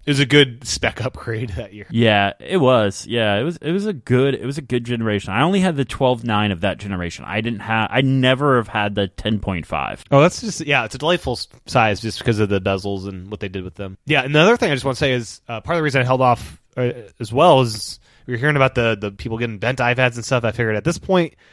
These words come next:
Speaker 1: they have well sorted out any production <laughs> issues with making these things so thin and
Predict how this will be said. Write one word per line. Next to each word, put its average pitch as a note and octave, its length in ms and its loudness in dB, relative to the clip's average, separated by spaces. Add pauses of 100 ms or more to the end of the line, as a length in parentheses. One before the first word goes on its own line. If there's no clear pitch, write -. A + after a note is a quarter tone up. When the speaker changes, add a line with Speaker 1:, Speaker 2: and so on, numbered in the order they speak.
(160)
Speaker 1:
they C3+ 140 2
have A#2 120 0
well C3+ 320 4
sorted C3+ 440 0
out B2 260 0
any B2+ 260 0
production A#2 460 -6
<laughs> - 20 -4
issues A#2+ 460 0
with A2 140 2 (160)
making A#2 320 -4
these A2 180 -6
things G#2+ 260 -4
so G#2+ 360 2
thin G2+ 440 0
and F#2 540 -6